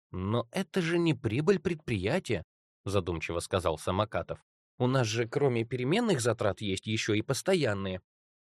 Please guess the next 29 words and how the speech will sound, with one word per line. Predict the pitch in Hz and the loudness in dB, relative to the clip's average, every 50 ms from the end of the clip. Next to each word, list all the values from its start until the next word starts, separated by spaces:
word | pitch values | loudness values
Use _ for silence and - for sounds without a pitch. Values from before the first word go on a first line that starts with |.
| - | -16
Есть, | - 82 - 113 131 123 92 - - _ - _ _ _ _ _ _ - | -12 -6 -4 -2 0 0 0 -2 -4 _ -10 _ _ _ _ _ _ -6
но | 92 107 139 151 | -2 0 0 2
постоянные | 156 180 170 - - - 175 180 190 196 190 180 165 156 143 127 | 4 2 2 2 2 0 0 2 4 4 4 4 4 4 4 4
затраты | 120 131 117 117 120 110 104 - 107 | 4 2 2 4 2 2 2 2 0
не | 110 139 175 190 196 185 | -2 0 0 2 2 2
зависят | 156 160 160 143 139 127 117 - 110 - | 4 2 2 2 0 -2 0 -2 0 -2
от | 107 - - | -2 -4 -2
цены, | - 104 92 82 73 - _ _ _ _ _ _ - | -4 -4 -4 -4 -6 -10 _ _ _ _ _ _ -6
а | 82 82 80 | -4 0 4
это | 90 113 120 - 113 | 4 4 6 4 2
значит, | 95 101 95 90 - - - - | 2 4 2 0 0 -4 -8 -8
что | - - - 85 | -4 0 0 0
они | 85 92 110 120 | 2 2 2 2
могут | 113 113 120 113 113 104 101 | 4 4 4 4 4 2 2
быть | 95 120 120 117 - | 2 0 0 0 -2
изображены | - 131 107 104 113 95 - 104 92 104 107 107 123 123 | -4 -2 0 0 2 2 2 0 2 2 2 4 4 4
на | 107 95 87 | 4 2 2
графике | 78 82 78 80 78 78 - - 98 - 160 156 _ _ _ _ _ | 0 -2 -2 -2 -2 -2 -4 -6 -2 -2 -2 -2 _ _ _ _ _
как | - - 87 - | 0 0 0 0
линия, | 104 92 90 82 82 85 92 113 131 - _ _ - | 0 -2 -2 -2 -4 -2 -2 -2 -2 -4 _ _ -2
параллельная | 113 107 104 101 95 90 85 82 82 90 95 104 - | 0 2 2 2 2 2 0 0 0 0 0 0 0
оси | 117 117 - - - 92 | 0 -2 -2 -2 -4 -4
цены. | - - - 127 135 156 156 98 - _ _ _ _ _ _ _ _ - | -6 -2 -2 0 2 2 2 0 -2 _ _ _ _ _ _ _ _ 0
Общая | - 98 92 - - - 87 80 | 0 0 0 2 0 0 -2 0
прибыль | - 101 107 95 - - - | 0 -2 0 0 0 -2 -2
предприятия | - 95 92 87 - - 98 85 95 120 120 117 120 95 80 | -2 -2 -2 -2 -2 -4 -2 2 2 2 2 2 0 0 2
в | 80 110 | 2 2
этом | 107 - - 87 82 | 2 2 2 0 0
случае | - - 113 143 156 - - 110 | 0 0 0 2 2 2 2 0